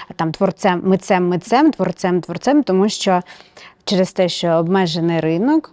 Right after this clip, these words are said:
обмежений фінансовий водоспад, і через це люди якось намагаються втримати своє місце під сонцем. Бо, умовно кажучи, за рахунок соцмереж,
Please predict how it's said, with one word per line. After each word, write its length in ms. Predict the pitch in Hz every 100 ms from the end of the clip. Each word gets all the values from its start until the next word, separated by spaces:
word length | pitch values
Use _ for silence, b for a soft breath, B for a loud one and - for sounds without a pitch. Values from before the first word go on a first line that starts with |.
| -
обмежений 1300 | 175 165 180 180 165 170 165 165 160 160 160 156 151 165 - -
фінансовий 560 | 202 202 208 202 175
водоспад, 840 | 165 175 165 170 - - 151 156 - B B B -
і 420 | 185 185 185 180
через 240 | 175 180 175
це 480 | - 202 240 269 196
люди 280 | 190 202
якось 440 | 170 185 180 170 -
намагаються 580 | 180 170 190 202 190 165
втримати 480 | - 185 190 175
своє 400 | 185 - 185 190
місце 360 | 165 156 - -
під 180 | - 151
сонцем. 580 | - 135 - - - 165
Бо, 260 | 180 180
умовно 440 | 190 202 196 175 165
кажучи, 400 | 160 156 151 160
за 160 | 165
рахунок 420 | 180 175 185 170
соцмереж, 720 | - 175 - 190 185 165 156